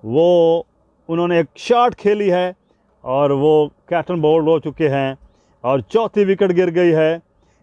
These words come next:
इस तरह करके पाकिस्तान की जो विकेटें हैं वो लगातार गिर रही हैं और आज़म खान भी आउट हो चुके हैं, चार गेंदों का सामना किया, एलबीडब्ल्यू हो गया राशिद खान की गेंद पर और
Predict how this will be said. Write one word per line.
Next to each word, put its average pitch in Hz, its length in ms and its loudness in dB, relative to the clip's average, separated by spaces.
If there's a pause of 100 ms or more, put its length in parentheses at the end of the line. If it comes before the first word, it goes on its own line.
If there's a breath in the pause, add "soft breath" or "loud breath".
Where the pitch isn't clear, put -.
इस 185 180 -2
तरह 233 180 -2
करके 233 280 2
पाकिस्तान 220 560 -2
की 233 140 -6
जो 214 160 0
विकेटें 214 340 0
हैं 208 240 -2 (360)
वो 143 100 -2
लगातार 190 520 0
गिर 202 180 0
रही 202 200 0
हैं 196 240 -4 (160)
और 180 360 0
आज़म 247 300 0
खान 226 300 0
भी 214 120 2
आउट 202 220 0
हो 196 100 0
चुके 190 240 -4
हैं, 185 160 -2
चार 202 300 -2
गेंदों 190 240 -2
का 180 140 0
सामना 175 320 -2
किया, 170 340 0
एलबीडब्ल्यू 180 560 0
हो 170 100 2
गया 165 140 0
राशिद 185 340 -2
खान 175 220 -2
की 165 140 -6
गेंद 160 260 -2
पर 156 220 -2 (720 soft breath)
और 170 560 0